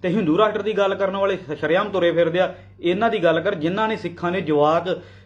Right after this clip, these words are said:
ਥੱਲੇ ਪੜਕ ਪੜਕ ਕੇ ਮਾਰ ਦਿੱਤੇ। ਸੱਜਣ ਕੁਮਾਰ ਵਰਗੇ ਨੇ, ਜਗਦੀਸ਼ ਟਾਈਟਲਰ ਵਰਗੇ ਨੇ, ਜਿਨ੍ਹਾਂ ਦੀਆਂ ਆਡੀਓ ਸਾਹਮਣੇ ਆਈਆਂ, ਉਹਨਾਂ ਨੂੰ ਕੋਈ ਸਜ਼ਾ ਨਹੀਂ।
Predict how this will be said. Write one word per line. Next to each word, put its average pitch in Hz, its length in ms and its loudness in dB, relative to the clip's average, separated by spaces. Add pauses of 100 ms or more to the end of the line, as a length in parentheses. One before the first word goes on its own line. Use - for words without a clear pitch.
(120)
ਥੱਲੇ 185 200 0
ਪੜਕ 185 300 0
ਪੜਕ 180 260 2
ਕੇ 185 100 0
ਮਾਰ 151 320 2
ਦਿੱਤੇ। 165 420 -4 (180)
ਸੱਜਣ 170 240 0
ਕੁਮਾਰ 170 320 2
ਵਰਗੇ 165 200 2
ਨੇ, 175 120 -2
ਜਗਦੀਸ਼ 147 600 -2
ਟਾਈਟਲਰ 175 360 2
ਵਰਗੇ 170 260 0
ਨੇ, 196 80 -4
ਜਿਨ੍ਹਾਂ 175 280 -4
ਦੀਆਂ 214 200 -4
ਆਡੀਓ 190 320 2
ਸਾਹਮਣੇ 196 300 0
ਆਈਆਂ, 185 180 -2 (260)
ਉਹਨਾਂ 226 300 4
ਨੂੰ 214 100 0
ਕੋਈ 262 320 -2
ਸਜ਼ਾ 165 300 2
ਨਹੀਂ। 147 140 -2